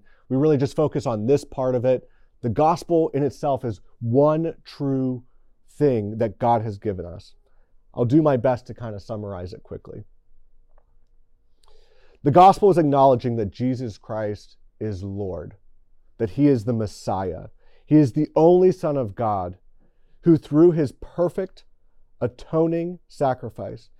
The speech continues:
he became the propitiation of our sin so that we who have been called by the Spirit to repent of our sins and put our faith in him he will provide to us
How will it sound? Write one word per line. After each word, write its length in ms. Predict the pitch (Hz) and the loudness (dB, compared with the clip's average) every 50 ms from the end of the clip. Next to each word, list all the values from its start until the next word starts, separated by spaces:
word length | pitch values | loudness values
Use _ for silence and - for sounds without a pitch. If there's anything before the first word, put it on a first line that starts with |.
| _ _ - | _ _ -2
he 100 | - 156 | -2 0
became 300 | 147 160 - 165 165 156 | 0 0 0 0 0 0
the 80 | 156 139 | 0 0
propitiation 760 | - 127 - - 131 - - 180 180 165 165 151 - 156 | -2 -4 -4 -4 -8 -6 -4 0 2 2 2 2 0 -4
of 140 | 151 135 117 | -6 -4 -2
our 100 | 113 101 | -4 -4
sin 580 | 98 - - - - 175 185 190 196 196 208 214 _ _ _ _ - _ _ - - | -4 -8 -16 -8 -4 -2 -2 -2 -2 -4 -8 -12 _ _ _ _ -20 _ _ -20 -20
so 140 | _ - 151 | _ -4 0
that 200 | 135 131 - 123 | 0 0 0 0
we 300 | 117 147 175 185 190 190 160 | 4 4 6 6 4 2 0
who 100 | 160 156 | -2 -2
have 100 | 135 - | -2 -2
been 160 | 135 117 110 | -4 -4 -6
called 460 | - - - 156 160 165 170 170 - - - _ _ _ | -8 -4 2 4 4 4 4 2 -2 -12 -20 _ _ _
by 180 | 147 160 185 | 4 4 4
the 80 | 196 190 | 4 2
Spirit 400 | - - _ 185 175 165 165 - | -2 -4 _ 0 2 2 0 -2
to 140 | - - 123 | -6 -6 -6
repent 420 | 110 - - - 160 185 196 - | -6 -6 -6 -6 -4 -4 -4 -4
of 80 | 214 185 | -6 -6
our 160 | 185 175 165 | -4 -6 -6
sins 400 | - - 151 131 123 131 123 - _ _ - - _ | -8 -8 -8 -6 -6 -8 -10 -12 _ _ -20 -12 _
and 220 | 127 127 117 - | -8 -6 -6 -6
put 180 | - - 202 196 | -2 0 0 2
our 140 | 180 139 113 | 2 -2 -2
faith 440 | - - - 160 165 185 196 196 - | -6 -4 -2 2 2 2 0 0 -6
in 260 | 151 147 143 123 110 _ | -8 -8 -8 -8 -10 _
him 380 | 175 151 120 95 87 98 110 - _ _ _ - _ _ _ - _ _ _ _ - _ - - - - - _ _ - - _ _ _ _ _ _ _ _ _ - - - - _ _ - _ - | -6 -4 -4 -4 -6 -10 -16 -20 _ _ _ -20 _ _ _ -20 _ _ _ _ -20 _ -20 -20 -20 -20 -20 _ _ -20 -20 _ _ _ _ _ _ _ _ _ -20 -20 -20 -20 _ _ -20 _ -6
he 140 | - 151 160 | -2 0 0
will 120 | 151 151 | 0 0
provide 480 | 147 - 139 123 104 127 123 135 143 - | -4 -4 -8 -4 -2 -2 0 0 -2 -2
to 120 | - - - | -6 -6 -2
us 320 | 127 123 117 - - | -2 -2 -2 -4 -10